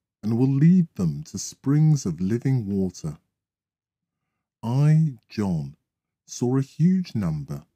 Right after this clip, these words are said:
impossible to count, of people from every nation, race, tribe, and language. They were standing in front of the throne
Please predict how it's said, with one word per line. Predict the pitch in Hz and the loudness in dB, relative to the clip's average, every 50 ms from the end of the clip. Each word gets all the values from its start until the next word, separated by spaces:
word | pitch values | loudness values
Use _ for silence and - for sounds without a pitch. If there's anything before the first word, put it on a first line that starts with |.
| _ _ _ _ _ _ _ _ _ _ _ _ | _ _ _ _ _ _ _ _ _ _ _ _
impossible | - 110 117 117 - - 175 170 - - 175 190 185 175 | -6 -6 -6 -4 -2 -2 -2 -2 -2 -6 -4 -4 -4 -4
to | - 190 170 | -4 -6 -6
count, | - - - 117 107 87 78 143 - _ - - _ _ _ _ _ _ _ _ _ _ _ - | -6 -8 -12 -10 -10 -10 -10 -14 -18 _ -20 -20 _ _ _ _ _ _ _ _ _ _ _ -14
of | 113 113 _ - | -14 -14 _ -8
people | - - 196 202 180 - - 98 82 73 76 | -2 0 2 2 0 0 -4 -8 -8 -8 -8
from | - 90 90 98 | -6 -4 -2 0
every | 117 147 160 160 - 196 190 | 2 0 0 2 2 4 4
nation, | 180 156 123 107 101 - - - 117 117 135 - _ _ _ _ _ _ _ _ _ _ _ - | 4 4 2 0 -6 -8 -10 -12 -10 -10 -10 -10 _ _ _ _ _ _ _ _ _ _ _ -8
race, | 95 98 101 110 123 139 - - - _ _ _ _ _ _ - | -6 -4 -2 -2 -4 -4 -6 -12 -20 _ _ _ _ _ _ -16
tribe, | - - 113 107 110 113 117 131 135 143 _ _ _ _ _ _ _ _ | -10 -6 -6 -4 -4 -4 -4 -4 -6 -6 _ _ _ _ _ _ _ _
and | - 120 131 120 117 | -8 -6 -6 -4 -6
language. | 120 120 120 127 127 117 95 - - 73 - - _ - - _ _ _ _ _ _ _ _ _ _ _ _ _ _ _ _ _ _ _ _ _ - | -6 -6 -6 -6 -6 -8 -8 -10 -12 -12 -14 -16 _ -20 -20 _ _ _ _ _ _ _ _ _ _ _ _ _ _ _ _ _ _ _ _ _ -8
They | 101 110 | -4 -2
were | 110 131 | -2 -2
standing | 131 - - - 151 160 170 175 175 170 170 | -2 -4 -2 0 2 4 4 4 4 4 4
in | 165 160 165 | 4 4 4
front | 165 _ _ - 147 165 170 165 - - | 2 _ _ 0 2 4 4 2 2 -2
of | 147 147 | -10 -8
the | - 143 | -8 -10
throne | - _ - - 120 107 98 92 92 95 95 101 | -10 _ -8 -6 -4 -4 -2 -2 -2 -4 -4 -6